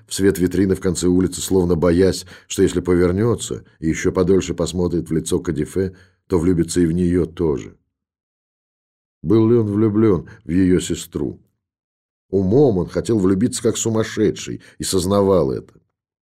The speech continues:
Дойдя до конца улицы, они увидели, что вся театральная труппа во главе с Сунаем Заимом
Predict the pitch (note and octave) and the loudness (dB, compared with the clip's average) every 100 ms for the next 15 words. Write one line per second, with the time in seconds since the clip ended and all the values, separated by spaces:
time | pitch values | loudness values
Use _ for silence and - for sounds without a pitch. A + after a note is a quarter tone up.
0 | _ _ _ _ _ _ _ _ _ _ | _ _ _ _ _ _ _ _ _ _
1 | _ _ _ _ D#2 G#2+ G#2 B2+ A2+ A2+ | _ _ _ _ 2 4 6 4 4 0
2 | G2 G#2+ A#2+ B2 E2+ C#2 B1 _ _ _ | 0 0 0 0 -4 -8 -12 _ _ _
3 | _ E2 G2+ B2+ B2 C#3 A#2+ G#2 - F#2+ | _ -2 2 4 6 4 4 2 0 -2
4 | - B2+ A#2+ G2+ F#2 A2 G#2 F#2+ - F#2+ | 4 4 6 2 4 4 4 2 0 0
5 | C3+ - - A1+ _ _ C#2+ F2 G#2 G#2+ | 0 -2 -12 -14 _ _ -2 4 6 6
6 | G#2+ - F#2+ G2+ G#2+ G2+ F2 F#2 F#2+ A2 | 4 2 -2 0 2 0 2 2 4 2
7 | G2+ G2 | 0 -4